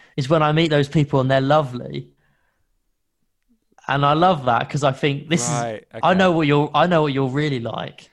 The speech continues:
Speaker 2: Oh, so you can tell they're faking 'cause of what you've heard before.
Speaker 1: Yeah, and there's a lot of that in, in our industry where you get a lot of, like, big egos,
Speaker 2: Mm.
Speaker 1: um, and a lot of people that are kind of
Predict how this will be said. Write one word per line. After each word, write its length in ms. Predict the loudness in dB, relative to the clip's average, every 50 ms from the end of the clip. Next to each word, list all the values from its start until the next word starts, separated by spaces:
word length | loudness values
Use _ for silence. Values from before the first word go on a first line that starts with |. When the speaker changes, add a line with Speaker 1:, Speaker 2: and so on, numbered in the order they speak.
| _ _ -8
Speaker 2:
Oh, 120 | -6 -6 -6
so 140 | -6 -6
you 160 | -8 -8 -8 -8
can 220 | -8 -10 -10 -6
tell 260 | -4 -2 -2 -2 -2 -4
they're 140 | -4 -6 -6
faking 640 | -6 -8 -8 -8 -8 -10 -12 -14 -14 -14 -16 -20 -20 _
'cause 200 | -18 -18 -14 -14
of 100 | -14 -12
what 140 | -12 -14 -14
you've 140 | -14 -14 -10
heard 280 | -8 -8 -8 -8 _
before. 540 | -16 -20 -16 -14 -14 -14 -14 -14 -16 -18 -20 _ _ _ _ _ _ _ _ _ _ _ _ _ _ _ _ _ _ _ _ -8
Speaker 1:
Yeah, 540 | -2 0 2 4 4 4 4 4 0 0 -2
and 120 | -2 2 2
there's 160 | 0 2 2
a 40 | 0
lot 160 | 2 2 0
of 80 | 0 0
that 180 | 0 0 0
in, 180 | 0 -2 -2 -2
in 240 | -4 -2 -2 0 0
our 200 | 2 2 0 0
industry 460 | -2 -4 -4 -6 -8 -6 -6 -6 -6
where 200 | -4 -4 -6 -6
you 140 | -6 -8 -6
get 180 | -6 -6 -4
a 40 | -4
lot 160 | -4 -2 -4
of, 120 | -4 -2 0
like, 360 | -2 -2 -2 -4 -12 _ -2
big 260 | 0 0 0 -2 -2
egos, 760 | -2 0 0 0 -2 -4 -6 -6 -8 -10 -10 -12 -14 -20 -20 _ _ _ _ _ _ _ _ _ _ -12
Speaker 2:
Mm. 320 | -10 -10 -10 -10 -12 -14 -12 -4
Speaker 1:
um, 520 | -2 0 0 0 -2 -4 -6 -8 -10 -12 _ _ _ _ _ _ _ _ _ _ _ _ _ _ _ _ _ _ -6
and 180 | -4 -2 -2 0
a 40 | 0
lot 140 | 0 0 -2
of 120 | -2 -8 -6
people 340 | -8 -8 -6 -6 -8 -8 -6
that 120 | -6 -6
are 80 | -6 -6
kind 280 | -10 -8 -8 -6 -6 -6
of 240 | -8 -10 -12 -18